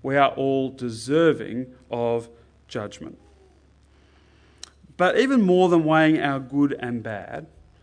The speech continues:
uh, we don't feel our sin really deserves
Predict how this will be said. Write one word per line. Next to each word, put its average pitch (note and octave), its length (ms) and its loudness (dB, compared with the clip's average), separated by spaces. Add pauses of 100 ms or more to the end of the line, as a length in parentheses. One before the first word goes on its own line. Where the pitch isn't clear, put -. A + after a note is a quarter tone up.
(420)
uh, C#3+ 140 -2
we D3+ 180 4
don't F#3+ 240 4
feel D#3+ 420 0
our C#3 280 -2
sin A#2+ 760 -4
really C#3 640 -2 (120)
deserves B2 840 -4